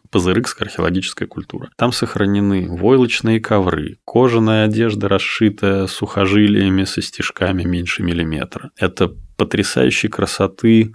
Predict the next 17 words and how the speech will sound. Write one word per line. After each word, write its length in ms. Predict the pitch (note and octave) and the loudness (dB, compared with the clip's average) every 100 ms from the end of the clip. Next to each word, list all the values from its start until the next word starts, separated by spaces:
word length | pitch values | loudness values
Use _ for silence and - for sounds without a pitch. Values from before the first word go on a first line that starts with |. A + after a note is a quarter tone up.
| - | -4
изделия, 760 | G2+ F#2 F#2 B2 C#3+ G#2 E2 D#2+ | -2 0 4 4 6 6 4 0
демонстрирующие 880 | E2+ F2+ E2+ - A2 G2+ - F2+ | -4 -2 -2 -2 -2 -2 -2 -4
высочайший 800 | F#2 - G#2 G#2+ B2+ F#2+ - - | -2 0 0 0 2 2 0 0
уровень 580 | E2+ G2 E2+ D2+ D#2 - - - | 2 4 2 2 -2 -8 -12 -4
ремесла, 760 | G2+ F#2 F2+ - G#2+ C#3 D#3+ - _ | 0 2 2 2 2 2 0 -6 _
неимоверную 840 | A2+ A2 A#2+ C3+ C#3 C3 F#2 D#2 D#2 | -2 4 6 6 6 6 4 2 -4
фантазию. 680 | - F2+ E2+ B2 C#3+ B2 E2+ | -4 -4 0 2 2 2 0
К 100 | - | -4
примеру, 360 | - E2 F#2 | -8 -4 -4
там 180 | F#2 D#2+ | -4 -6
есть 460 | E2 F2+ - - - - | -2 -2 -2 -6 -10 -6
ритуальные 880 | G#2+ - F#2 G#2+ A#2 G2+ E2+ D#2+ E2 | -6 0 2 4 2 2 0 -4 -6
или 280 | F2+ E2 | -6 -4
для 380 | D#2+ E2+ D#2+ D#2 | -4 -4 -4 -4
каких-то 480 | - F2 - F2 - | -6 -10 -10 -10 -8
торжественных 640 | - E2+ F#2 E2+ - D#2+ - | -6 -2 -2 -4 -6 -10 -6
шествий 580 | - G#2+ A#2 - E2+ | -2 0 -2 -4 -6